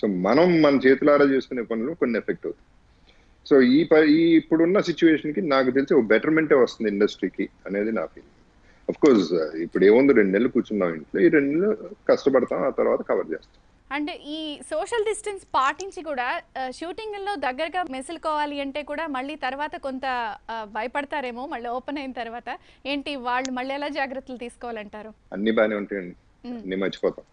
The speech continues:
Speaker 1: ఈ, ఇప్పుడు ఉన్న సిచ్యువేషన్, ఉన్న social డిస్టెన్సింగే, మన commissioner గారు, సజ్జనార్ గారు కూడా అదే అంటున్నారు. ఎంత చెప్పినా అర్థం కావట్లేదండి వీళ్ళకి. ఆ,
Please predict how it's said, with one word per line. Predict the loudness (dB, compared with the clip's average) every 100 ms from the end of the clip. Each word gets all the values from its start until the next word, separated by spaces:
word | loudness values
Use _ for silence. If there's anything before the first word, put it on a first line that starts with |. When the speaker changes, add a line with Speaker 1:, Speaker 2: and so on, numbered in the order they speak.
| _ _ _ _ _ 0
Speaker 1:
ఈ, | 0
ఇప్పుడు | 0 -4 -4 -2 -2 -2 -2 -2
ఉన్న | 0 2
సిచ్యువేషన్, | 2 2 6 6 4 -2
ఉన్న | 0 2 2
social | 4 4 4 2
డిస్టెన్సింగే, | 2 0 -2 -2 -2 0 2
మన | 2 -2
commissioner | -2 -4 0 0 4
గారు, | 2
సజ్జనార్ | 2 -2 2 2
గారు | 4 4
కూడా | 2 2
అదే | -2 -6 -6
అంటున్నారు. | -10 -10 -12 -14 _ _ _ _ _ 2
ఎంత | 2 4 4
చెప్పినా | 4 4 2
అర్థం | 2 2
కావట్లేదండి | 4 2 2 0 2
వీళ్ళకి. | 2 2 -2 0 2 2 2 2 -2
ఆ, | -6